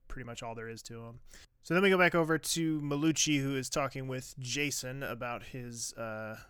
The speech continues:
results, uh, and we find out that, uh, he has already had leukemia once, uh, and the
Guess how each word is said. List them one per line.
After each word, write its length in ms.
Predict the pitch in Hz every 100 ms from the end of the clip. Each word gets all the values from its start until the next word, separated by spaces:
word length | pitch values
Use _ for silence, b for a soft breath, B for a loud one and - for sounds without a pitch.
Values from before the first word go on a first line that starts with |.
| - -
results, 760 | 131 120 120 107 - - - - -
uh, 40 |
and 180 | 117 113
we 80 | 117
find 260 | - 127
out 140 | 123 120
that, 300 | 120 110 -
uh, 180 | 117 113
he 160 | 117
has 80 | 127
already 500 | - 147 170 165 165
had 280 | 135 147 131
leukemia 540 | 135 - 147 139 120 107
once, 680 | 104 104 90 - - - - 110
uh, 340 | 107 101 98 -
and 380 | 113 107 104 101
the 320 | 107 95 98